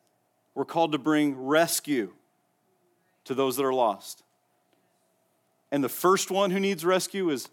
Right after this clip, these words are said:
us. It's us. He says, "Make yourself an ark of gopher wood. Make rooms in the ark.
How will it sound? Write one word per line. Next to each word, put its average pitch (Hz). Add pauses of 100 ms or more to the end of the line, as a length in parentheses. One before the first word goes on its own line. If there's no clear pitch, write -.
us. - (1700)
It's 120
us. 117 (120)
He -
says, 135
"Make 156
yourself 147
an 131
ark 117 (1600)
of 123
gopher 147
wood. 113
Make 139
rooms 147
in 139
the 131
ark. 110